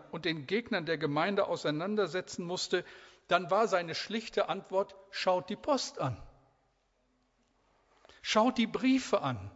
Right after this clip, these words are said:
die Gott durch uns geschrieben hat, einzig und allein in der Kraft des Heiligen Geistes. Ihr seid ein Brief Christi."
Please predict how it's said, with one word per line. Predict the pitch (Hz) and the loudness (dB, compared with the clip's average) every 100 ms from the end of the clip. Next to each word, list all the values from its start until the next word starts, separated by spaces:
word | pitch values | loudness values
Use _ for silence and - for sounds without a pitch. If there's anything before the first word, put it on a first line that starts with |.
| - _ _ _ _ _ _ _ | -20 _ _ _ _ _ _ _
die | - 151 | -8 4
Gott | 220 247 | 4 6
durch | 233 175 | 4 4
uns | 208 226 | 0 0
geschrieben | - 147 - 214 254 220 | -2 -4 -2 0 2 2
hat, | 226 - | 2 2
einzig | 175 247 233 220 | 2 2 2 -2
und | 214 190 | -2 -2
allein | 151 165 190 196 196 - - _ | 2 2 0 -4 -10 -20 -20 _
in | - | -8
der | 151 | -4
Kraft | 143 - 165 - | -4 -2 -2 -2
des | 151 - | -6 -2
Heiligen | 151 147 147 | -2 0 -2
Geistes. | 135 123 131 - - - | 0 -2 -6 -12 -18 -8
Ihr | 214 277 285 | 0 2 2
seid | - 208 226 - | 4 4 4 0
ein | 185 185 | -2 -2
Brief | 165 180 - | -6 -8 -10
Christi." | - 180 - - 113 | -4 -4 -4 -8 -12